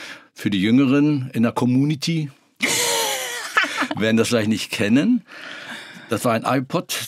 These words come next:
Speaker 1: da konnte man Musik oder irgendwelche Audios runterladen.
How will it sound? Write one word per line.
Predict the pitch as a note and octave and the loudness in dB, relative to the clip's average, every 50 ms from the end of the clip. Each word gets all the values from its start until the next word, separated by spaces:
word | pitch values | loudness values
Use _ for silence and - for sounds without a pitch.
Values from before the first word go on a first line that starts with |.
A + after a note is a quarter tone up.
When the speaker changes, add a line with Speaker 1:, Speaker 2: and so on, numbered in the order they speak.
| - - | -12 -12
Speaker 1:
da | F2 F2+ G#2+ G#2+ G2 | -10 -6 -4 -4 -4
konnte | G2 - B2 B2+ B2 - A#2 | -2 0 2 2 2 2 2
man | A2+ G#2+ G#2+ G#2+ G#2 G#2+ G#2+ F#2+ | 2 2 2 0 0 -2 -2 -2
Musik | F2 F#2 F#2+ B2 G2+ A2+ C#3+ F#3 F#3+ - - - - - - _ _ _ _ _ _ _ _ - | -2 -2 -2 0 2 2 2 0 0 -4 -6 -12 -12 -16 -20 _ _ _ _ _ _ _ _ -6
oder | D#2+ E2 D#2+ F2 E2+ D#2 D#2 D2+ D2+ D2+ - - _ _ _ _ _ _ _ _ _ - _ _ _ _ _ | -4 -2 -2 0 0 0 0 -2 -4 -4 -8 -14 _ _ _ _ _ _ _ _ _ -20 _ _ _ _ _
irgendwelche | - A2 A2 F#2+ G#2+ F#2 - | -4 -2 -2 0 -2 -2 0
Audios | D#2 A2 A#2 C#3+ C#3 - - | 0 0 0 0 -2 -2 -2
runterladen. | - C#3+ D3 D3+ D3 D3+ D3 C#3 C#3+ D3+ D3+ D#3+ E3+ F#3+ F#3+ F3 | -2 -2 0 0 0 0 0 0 0 -2 -2 -4 -4 -4 -6 -8